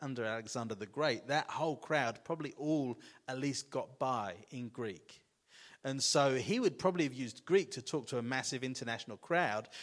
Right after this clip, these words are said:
a bit like today you'd probably use either English or Mandarin, uh, to talk to a large crowd of people, 'cause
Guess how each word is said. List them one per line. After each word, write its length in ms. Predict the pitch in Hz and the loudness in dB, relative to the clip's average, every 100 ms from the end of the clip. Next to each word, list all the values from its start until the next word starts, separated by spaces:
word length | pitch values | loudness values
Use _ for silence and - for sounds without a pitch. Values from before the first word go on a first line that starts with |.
| - | -8
a 40 | 139 | -6
bit 160 | - | -2
like 180 | 151 139 | -2 -2
today 400 | 143 127 156 143 | -6 0 4 4
you'd 300 | 123 127 127 | 2 -4 -6
probably 420 | - 143 143 143 | -6 -4 -2 -2
use 560 | 127 113 120 117 110 - - - - | -4 -4 -4 -4 -6 -8 -12 -16 -6
either 220 | 131 113 | -4 -2
English 420 | 113 131 104 - | -2 -2 -2 -2
or 80 | 113 | -4
Mandarin, 580 | 113 113 110 110 101 92 _ - - - | -4 -6 -6 -6 -6 -12 _ -20 -20 -10
uh, 100 | 117 | -8
to 120 | - | -2
talk 200 | - 135 | 2 2
to 100 | - | 2
a 20 | |
large 360 | 123 127 127 - | 2 2 2 2
crowd 220 | 156 123 | 0 0
of 120 | 135 | 0
people, 300 | - 156 127 | 0 0 -2
'cause 400 | 104 113 101 - | -6 -6 -6 -8